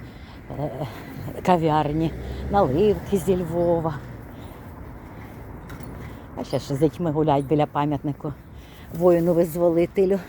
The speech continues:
Там така стела, я вам вже показувала. Дивіться, які лавочки, дивіться, які ліхтарі. Красиво,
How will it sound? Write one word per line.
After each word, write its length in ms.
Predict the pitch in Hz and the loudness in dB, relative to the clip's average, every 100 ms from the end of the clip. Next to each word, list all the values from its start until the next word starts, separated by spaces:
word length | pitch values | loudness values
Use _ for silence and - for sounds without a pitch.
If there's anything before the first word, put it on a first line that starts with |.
| - - - - - - - - - - - - - - - - - | -16 -20 -20 -18 -20 -20 -20 -20 -20 -20 -20 -20 -20 -18 -18 -18 -6
Там 160 | 131 135 | -2 -2
така 200 | - 131 | -2 -6
стела, 360 | - - 165 | 0 2 2
я 60 | 165 | 0
вам 120 | 131 | -2
вже 140 | 131 | -2
показувала. 600 | - 131 117 117 135 131 123 - - - | -2 -2 -2 -2 -2 -4 -6 -12 -20 -6
Дивіться, 280 | 165 175 175 | -2 0 -2
які 160 | - 160 | -2 0
лавочки, 720 | 143 139 143 135 135 - 143 | 2 2 2 0 -4 -6 -6
дивіться, 380 | 143 151 131 143 | -4 -6 -4 -6
які 200 | - 143 | -4 -4
ліхтарі. 840 | 143 - - 156 143 127 139 131 - - - - - - - - - - - - - - - - - - - - | -4 -6 -4 0 0 -2 -2 -2 -6 -20 -20 -20 -20 -20 -20 -20 -20 -20 -20 -20 -20 -20 -20 -20 -20 -20 -20 -10
Красиво, 560 | 214 262 - 339 233 | -4 -4 0 0 0